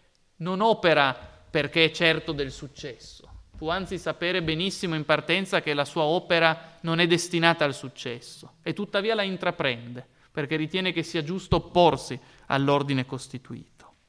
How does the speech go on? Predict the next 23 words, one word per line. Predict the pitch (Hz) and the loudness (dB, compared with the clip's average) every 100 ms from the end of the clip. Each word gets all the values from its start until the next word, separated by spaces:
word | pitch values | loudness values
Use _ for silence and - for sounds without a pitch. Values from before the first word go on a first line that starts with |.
| _ - - _ _ _ - | _ -20 -20 _ _ _ 0
Perché | 165 165 | 0 4
ha | 226 | 4
un | 226 | 6
rapporto | 214 208 233 233 233 214 | 4 4 4 4 4 2
nativo, | 190 185 - 220 160 143 | 4 2 2 0 0 -2
dice | 135 131 - | 0 -2 -2
Junger, | 139 156 196 196 202 190 - - | 0 2 2 2 2 0 -10 0
con | 196 185 | 6 8
la | 170 | 8
libertà | 165 156 156 - 120 - _ _ - | 6 2 -2 -6 -10 -10 _ _ -8
e | 170 | -4
proprio | 196 226 233 | 0 2 2
in | 202 | 0
nome | 202 220 | 0 -2
di | 180 175 | -2 -2
quella | 185 175 | -2 -2
libertà | 180 175 185 233 | -2 -4 -4 -4
non | 233 196 | -4 -4
può | 180 202 | -4 -4
accettare | - 180 - 220 180 | -4 -8 -4 -2 0
la | 143 | -2
falsa | 139 156 151 156 151 | -2 0 0 -2 -4
libertà, | 143 139 139 135 - 147 | -6 -4 -4 -4 -4 -4